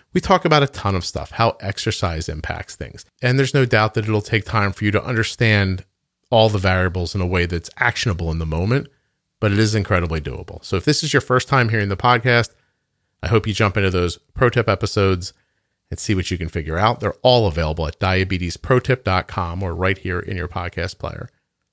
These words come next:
And if you're a longtime listener and you're just looking for that pep talk for Thanksgiving, go get at it. You can do it. Oh, you know what I should say?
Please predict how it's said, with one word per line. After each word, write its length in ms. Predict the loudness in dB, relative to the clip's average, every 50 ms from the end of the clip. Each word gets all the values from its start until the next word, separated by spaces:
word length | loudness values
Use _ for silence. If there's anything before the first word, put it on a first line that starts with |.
| _ _ _ _ _ _ _ _
And 100 | 0 0
if 100 | 2 4
you're 120 | 4 4
a 40 | 4
longtime 480 | 4 4 2 2 2 2 2 2 2 2
listener 320 | 0 -2 -2 -2 -2 0
and 100 | 0 0
you're 100 | 0 0
just 180 | -2 -2 -2 -2
looking 200 | -2 -2 -2 -2
for 100 | 0 0
that 180 | 0 0 0
pep 180 | 0 -2 -2 -2
talk 300 | 0 0 2 2 0 0
for 100 | -4 -4
Thanksgiving, 640 | -2 0 0 0 -2 -2 0 0 0 0 0 -4 -6 _ _ _ _
go 160 | -2 0 0 2
get 180 | 2 2 2
at 180 | 4 4 2 2
it. 120 | 0 -2 -6
You 120 | -8 -6
can 160 | -4 -4 -2 0
do 160 | 0 0 0
it. 140 | -2 -6 _ _ _ _ _ _ _ _ _ _ _ _ _ _ _ _ _ _ _ _ _ _ _ _ 2
Oh, 160 | 4 4 4
you 120 | 4 2
know 100 | 2 2
what 120 | 4 4 4
I 60 | 4
should 200 | 2 -2 -4 -6
say? 200 | -6 -8 -8